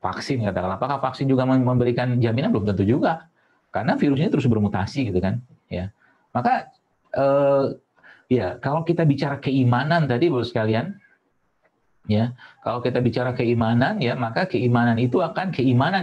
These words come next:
yang benar dan sesuai dengan tuntunan agama kita pasti akan memberikan ketenangan,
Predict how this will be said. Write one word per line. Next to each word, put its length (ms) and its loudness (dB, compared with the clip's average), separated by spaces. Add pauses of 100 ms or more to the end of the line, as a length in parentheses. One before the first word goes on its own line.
yang 160 0
benar 560 0 (360)
dan 160 0
sesuai 160 -4
dengan 240 0
tuntunan 400 2
agama 320 0
kita 160 -2
pasti 320 -4
akan 240 -2
memberikan 320 0
ketenangan, 1040 -2